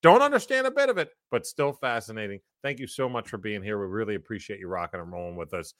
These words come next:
And I see Roland and folks out there trying to go ahead and give him an idea, him or her, about what, uh, we're talking about. Thank you so much for having our back doing that. Um,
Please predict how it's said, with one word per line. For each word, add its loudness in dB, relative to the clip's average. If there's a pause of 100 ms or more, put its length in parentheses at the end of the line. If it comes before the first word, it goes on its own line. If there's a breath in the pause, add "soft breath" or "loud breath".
(180)
And 2
I 2
see -4
Roland 4 (300)
and 0
folks 0
out 4
there 2
trying 0
to -4
go 2
ahead 2
and -10
give 0
him -12 (100)
an -4
idea, -2
him -6
or -4
her, 2
about 0
what, 0 (360)
uh, 2
we're -2
talking 0
about. 0
Thank -4
you -12
so -8
much -6
for -6
having -2
our -6
back -4
doing -6
that. -4 (380)
Um, -4